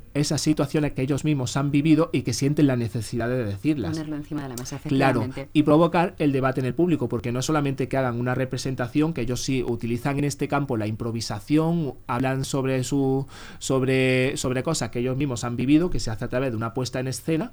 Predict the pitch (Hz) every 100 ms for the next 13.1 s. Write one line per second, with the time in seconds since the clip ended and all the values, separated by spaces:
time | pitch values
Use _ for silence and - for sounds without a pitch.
0 | - 175 160 165 156 196 - 139 123 131
1 | 156 165 - - - 135 147 156 - 170
2 | 160 190 185 127 131 156 139 139 139 151
3 | 185 131 120 120 117 123 139 131 127 131
4 | 139 - 139 143 170 156 143 123 117 120
5 | 131 160 160 - 135 135 131 135 143 147
6 | 147 139 127 120 110 - - 117 107 110
7 | 98 101 95 - - 190 170 165 294 -
8 | - 190 - 196 190 165 151 - - -
9 | 190 294 302 190 156 151 165 170 180 175
10 | 127 - - - - - - 175 170 175
11 | 170 170 165 160 156 160 165 160 151 151
12 | 147 151 156 - 156 147 151 156 - -